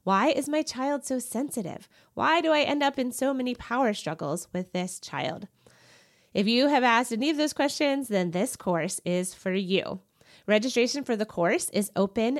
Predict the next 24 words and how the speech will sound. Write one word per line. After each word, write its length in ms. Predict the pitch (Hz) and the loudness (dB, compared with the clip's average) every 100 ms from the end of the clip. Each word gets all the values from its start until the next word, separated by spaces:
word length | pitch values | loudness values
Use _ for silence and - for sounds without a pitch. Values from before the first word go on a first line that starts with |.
| - | -2
now, 440 | 190 175 156 220 494 - _ 214 | 0 0 2 0 0 -6 _ 0
and 400 | 214 202 202 208 | 2 2 2 0
the 180 | 190 | 0
moderated 600 | 196 190 302 330 311 311 | 0 2 2 2 2 0
course 360 | - 214 190 208 | 0 2 2 0
begins 600 | 233 233 294 254 190 208 | -4 -4 0 2 2 0
on 180 | - 185 | -2 0
March 280 | 185 180 277 | 0 0 -2
sixth, 540 | - - 190 - - _ _ _ | -2 -2 -2 -6 -16 _ _ _
twenty 300 | - 196 190 | -6 -2 0
twenty-three. 640 | 185 202 190 185 - 180 - | 0 -2 -2 -2 -2 -4 -2
So 160 | - | -2
you 100 | 190 | -2
still 440 | 190 - - 214 214 | -2 -6 -2 0 2
have 180 | 226 214 | 0 -2
time 380 | 190 160 160 | -4 -2 -4
to 140 | 190 190 | -6 -8
sign 300 | 185 165 147 | -4 -6 -6
up. 200 | - - - _ _ _ _ _ - - - - | -8 -14 -20 _ _ _ _ _ -20 -20 -10 -2
The 80 | |
moderated 500 | 208 190 214 247 277 | 2 2 2 2 0
course 380 | - 196 180 254 | -2 0 2 0
includes 760 | - 202 - 190 185 240 - - _ _ _ - _ | -2 -4 0 2 4 2 -2 -12 _ _ _ -20 _
seven 540 | - 220 208 233 | 0 0 2 2